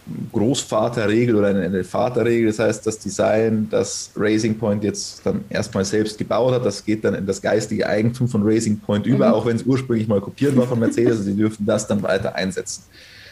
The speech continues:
Speaker 1: Also alles sehr kompliziert und auch ein leidiges Thema, muss man sagen. Am schönsten wäre natürlich, jeder würde sein eigenes Auto bauen, sieht dann, okay, der Konkurrent hat's anders gemacht, vielleicht müssen wir doch ein bisschen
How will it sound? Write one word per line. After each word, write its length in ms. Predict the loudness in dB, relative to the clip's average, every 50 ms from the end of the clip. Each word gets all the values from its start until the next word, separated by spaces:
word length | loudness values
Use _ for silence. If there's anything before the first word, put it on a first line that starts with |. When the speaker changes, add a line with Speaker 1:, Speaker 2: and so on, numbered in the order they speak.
| -20 -18 -8
Speaker 1:
Also 400 | -2 -2 0 0 0 0 -2 -6 -12 -20 _ _ -20 -20 -10 -4
alles 280 | -2 0 0 0 0 0
sehr 160 | 0 0 0
kompliziert 800 | 0 -2 -4 -4 -4 -6 -6 -4 0 0 0 0 0 -4 -14 -18 _ -8
und 640 | -4 0 0 2 2 2 2 2 2 2 0 0 -4 -8 -6 -4
auch 180 | -2 -2 0
ein 80 | 0 0
leidiges 480 | 2 2 2 2 0 0 0 -2 -4 -4
Thema, 240 | -4 -2 0 0
muss 160 | 0 0 0 -2
man 80 | -2
sagen. 240 | 0 0 0 0 0
Am 80 | -2 -2
schönsten 320 | -2 -4 -4 -4 -4 -4
wäre 80 | -2 -2
natürlich, 300 | -2 -2 -2 -2 0 0
jeder 180 | 0 0 2
würde 160 | 2 0 0
sein 120 | 0 -2 -2
eigenes 300 | 0 0 0 0 -2 -2
Auto 240 | -2 -2 0 0 0
bauen, 380 | 0 0 0 2 0 0 -2 -8 -14 -20 -20 -20 _ _ _ -20
sieht 300 | -20 -16 -6 -6 -4 -2
dann, 120 | 0 -2
okay, 180 | -2 -2 -2 -2
der 100 | -2 -2
Konkurrent 380 | -2 -4 -4 -2 0 0 -2 -2
hat's 120 | -4 -4
anders 240 | -2 -2 -2 -2 -2
gemacht, 240 | -4 -4 -4 -4 -4
vielleicht 300 | -2 0 0 0 0 -4
müssen 140 | -8 -6
wir 80 | -4 -2
doch 140 | -2 -2 -2
ein 100 | -2 -2
bisschen 400 | -2 -2 -2 -2 -2 -2 -4